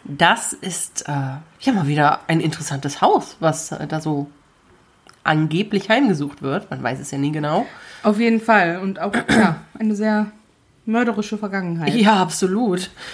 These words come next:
Speaker 1: Aber ich fand die Frau interessant, die sich da aufgelöst hat und dann war ein Duft von Rosen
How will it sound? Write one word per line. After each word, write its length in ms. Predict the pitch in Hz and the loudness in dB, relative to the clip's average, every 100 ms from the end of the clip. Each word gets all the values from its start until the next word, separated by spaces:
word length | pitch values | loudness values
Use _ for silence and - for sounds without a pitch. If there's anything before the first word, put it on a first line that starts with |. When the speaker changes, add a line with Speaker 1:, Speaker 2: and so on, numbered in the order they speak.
| - | -10
Speaker 1:
Aber 160 | - 233 | 0 2
ich 120 | 226 | 2
fand 200 | - 285 | 0 -2
die 60 | - | -4
Frau 480 | - 165 185 214 214 - - | -2 2 4 4 -2 -16 -8
interessant, 600 | 165 160 170 165 160 160 | -6 -4 -2 2 2 0
die 140 | 165 156 | -2 0
sich 220 | 160 - | -2 2
da 160 | 151 | 2
aufgelöst 560 | 143 175 214 208 185 - | 4 2 2 0 0 0
hat 160 | 165 - | -2 -2
und 100 | 160 | -4
dann 160 | 156 | -2
war 140 | 156 156 | 0 0
ein 180 | 143 | 0
Duft 240 | 147 196 - | -2 -4 -6
von 120 | 165 | -6
Rosen 560 | 156 165 277 285 151 | 0 2 0 0 -4